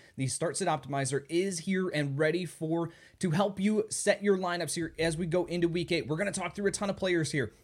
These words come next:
in this podcast, but if we do not talk about a player that is specifically on your roster, you need to go over to the start sit optimizer that we have here. It's absolutely free.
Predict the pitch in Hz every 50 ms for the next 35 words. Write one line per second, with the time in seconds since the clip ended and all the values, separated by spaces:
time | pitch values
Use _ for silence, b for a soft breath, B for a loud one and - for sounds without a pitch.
0 | b b - 160 175 185 175 185 185 - - 196 165 165 156 - 123 104 - -
1 | 156 151 - 175 143 131 156 165 180 180 - - - 143 135 139 156 143 135 -
2 | - 151 143 139 135 135 135 131 - - - 143 - 185 180 196 190 170 156 -
3 | - 131 143 165 170 165 165 156 143 151 143 160 165 156 - 135 117 B B B
4 | B B 123 123 131 131 139 147 - 131 135 123 135 - 131 113 110 101 - -
5 | 127 123 - - 147 139 120 117 - 131 120 113 117 127 120 107 113 - 127 113
6 | 107 104 101 107 101 101 - - - - 123 139 156 156 - - 165 165 139 160
7 | 151 - - 143 139 131